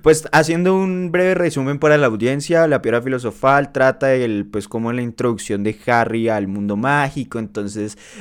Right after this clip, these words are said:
llegan a recogerlo, dicen que es mago, no sé qué, van y le compran los útiles escolares, sí señor,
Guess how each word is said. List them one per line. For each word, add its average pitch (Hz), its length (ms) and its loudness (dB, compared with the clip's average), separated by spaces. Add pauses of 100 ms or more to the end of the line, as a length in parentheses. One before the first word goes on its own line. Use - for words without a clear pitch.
(120)
llegan 117 260 -2
a 117 60 -2
recogerlo, 127 720 -2
dicen 120 280 -4
que 110 100 -6
es 104 100 -6
mago, 139 420 2
no 123 140 -4
sé 101 200 -10
qué, 139 340 0
van 123 280 0
y 120 60 -4
le 117 120 -4
compran 120 360 -6
los 110 180 -4
útiles 117 400 -2
escolares, 131 760 2
sí 107 120 -6
señor, 143 540 2